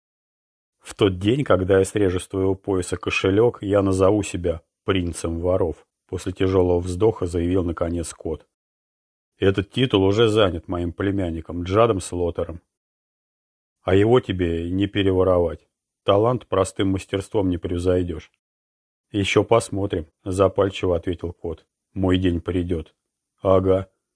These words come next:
только ты рискуешь умереть от старости, дожидаясь этого. Вот уж нет, клянусь святым Балином. Раньше ты ухитрялся услышать моё приближение за десять шагов, а сейчас чуешь только, когда я подбираюсь вплотную.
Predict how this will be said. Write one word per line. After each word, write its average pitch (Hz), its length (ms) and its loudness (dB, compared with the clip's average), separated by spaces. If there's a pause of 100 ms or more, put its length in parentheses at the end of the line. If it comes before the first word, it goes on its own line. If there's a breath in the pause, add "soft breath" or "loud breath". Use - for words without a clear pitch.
(100)
только 104 300 -2
ты 107 120 -2
рискуешь 107 540 -2
умереть 110 420 0
от 107 140 0
старости, 80 540 -2
дожидаясь 87 640 0
этого. 85 360 -10 (720)
Вот 127 300 4
уж - 200 0
нет, 104 260 2
клянусь 120 400 2
святым 117 420 0
Балином. 85 480 2 (120)
Раньше 107 420 2
ты 104 140 -2
ухитрялся 110 640 0
услышать 117 400 -6
моё 101 180 2
приближение 107 640 2
за 104 160 4
десять 107 340 -2
шагов, 90 500 -4
а 92 100 -6
сейчас 127 580 0
чуешь 123 400 -2
только, 85 420 -6
когда 110 320 2
я 104 60 4
подбираюсь 104 560 0
вплотную. 101 600 -4